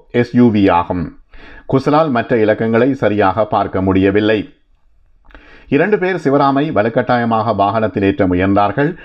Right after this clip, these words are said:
மூன்றாவது நபர் திறந்த கதவுக்கு அருகில் நின்று கொண்டிருந்தார். நான்காவது நப-, நபருடன் வாகன இயந்திரம் இயங்கிக் கொண்டிருந்தது.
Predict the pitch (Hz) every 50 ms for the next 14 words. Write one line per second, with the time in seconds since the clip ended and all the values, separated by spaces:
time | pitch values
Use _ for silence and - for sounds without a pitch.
0 | - - - - 113 127 135 127 131 123 117 113 104 104 104 104 113 107 95 90
1 | - 123 117 123 123 113 107 - 107 95 104 101 107 - - 101 95 101 98 101
2 | 92 90 98 101 101 104 - - 92 87 85 85 87 87 90 101 110 127 147 156
3 | - - - - - - - 113 127 143 147 156 147 143 139 127 110 104 98 98
4 | 104 - - - 104 104 104 104 98 98 95 113 127 151 147 - 92 98 107 110
5 | 104 110 110 104 107 107 95 - - 104 104 113 107 101 98 98 92 90 92 90
6 | 113 110 113 107 101 92 - 90 90 92 95 90 92 95 98 104 104 113 107 95
7 | 85 -